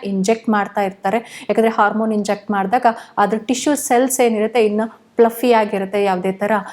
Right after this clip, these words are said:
ಆ, ನಮ್ಗೆ ಈಗ ನೀವು ಮಾಂಸ ಸ್ವಲ್ಪ ಒಂದು hour, ಟೂ hour ಇಟ್ಟಾಗ ಅದ್ರ ಟರ್ಬಿಡಿಟಿ ಕಮ್ಮಿ ಆಗ್ತಾ ಬರುತ್ತೆ. ಆವಾಗ ನಾವು ಮಾಂಸ ಸೇವನೆ ಅಷ್ಟು ಚ-, ರುಚಿಯಾಗಿರಲ್ಲ ಅಂತ ಇದಕ್ಕೆ ಇಂಜೆಕ್ಷನ್ ಕೊಡ್ತಾ ಹೋಗ್ತಾರೆ. ಹಾಗಾಗಿ ನೀವು ಇನ್ಸ್ಟೆಂಟ್ ಆಗಿ ಯಾವ್ದಾದ್ರು ನೀವು ತಗೊಂಡ್ರೆ ಮಾಂಸ ಖರೀದಿಸ್ಬೇಕಾದ್ರೆ ಅದನ್ನ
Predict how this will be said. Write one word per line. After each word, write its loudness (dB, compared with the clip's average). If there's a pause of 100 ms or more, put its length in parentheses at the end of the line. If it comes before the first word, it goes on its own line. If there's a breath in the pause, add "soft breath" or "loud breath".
(160 loud breath)
ಆ, 2
ನಮ್ಗೆ 0
ಈಗ 0
ನೀವು 2
ಮಾಂಸ 2 (100)
ಸ್ವಲ್ಪ 0 (200)
ಒಂದು 2
hour, 0
ಟೂ 0
hour 0
ಇಟ್ಟಾಗ 0
ಅದ್ರ 0
ಟರ್ಬಿಡಿಟಿ -2 (100)
ಕಮ್ಮಿ 2
ಆಗ್ತಾ 0
ಬರುತ್ತೆ. 0
ಆವಾಗ 0
ನಾವು -2
ಮಾಂಸ -2
ಸೇವನೆ 0
ಅಷ್ಟು -2
ಚ-, -4
ರುಚಿಯಾಗಿರಲ್ಲ 2
ಅಂತ 0
ಇದಕ್ಕೆ -6
ಇಂಜೆಕ್ಷನ್ 0
ಕೊಡ್ತಾ -2
ಹೋಗ್ತಾರೆ. -4 (420 loud breath)
ಹಾಗಾಗಿ 0
ನೀವು 4
ಇನ್ಸ್ಟೆಂಟ್ 0
ಆಗಿ 2
ಯಾವ್ದಾದ್ರು 2
ನೀವು 4
ತಗೊಂಡ್ರೆ 0
ಮಾಂಸ -2
ಖರೀದಿಸ್ಬೇಕಾದ್ರೆ -2
ಅದನ್ನ 2